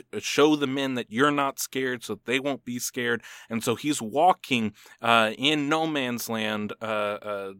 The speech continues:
and, and suffering the fire, uh, of all these, uh, German, uh, uh, anti-tank, uh, guns and everything. And, uh, at one point, he's actually riding on the side of the tank, telling people, uh, where to go.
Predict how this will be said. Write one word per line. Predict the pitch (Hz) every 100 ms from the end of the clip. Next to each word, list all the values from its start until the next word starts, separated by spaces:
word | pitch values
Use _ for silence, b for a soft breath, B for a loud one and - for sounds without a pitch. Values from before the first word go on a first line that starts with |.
| _ _
and, | 107 104 101
and | 101 107 107 _ -
suffering | - 170 156 151 135
the | 120
fire, | - 151 160 139 123 110 B B B
uh, | 113 113 101
of | 113 117
all | 135
these, | 131 127 123 -
uh, | 117
German, | 110 - 139 147 135 123 117
uh, | 117
uh, | 110 107 101 - 98 85 87 - _ 117
anti-tank, | 135 127 131 - 147 147 - -
uh, | 120 113
guns | 107 117 113 107
and | 107
everything. | 104 104 - 113 110
And, | 107 B B B -
uh, | 120 117 123
at | 131
one | 135 185
point, | - 160 135
he's | 135
actually | 147 - 147
riding | 117 117 143 175 160 156
on | 127 143
the | 131
side | - 147 165 175
of | 131
the | 123
tank, | - 123 95 -
telling | - 143 143 131
people, | - 131 - 117 98 B B
uh, | 113 110
where | 107 120
to | 113 107
go. | 113 104 -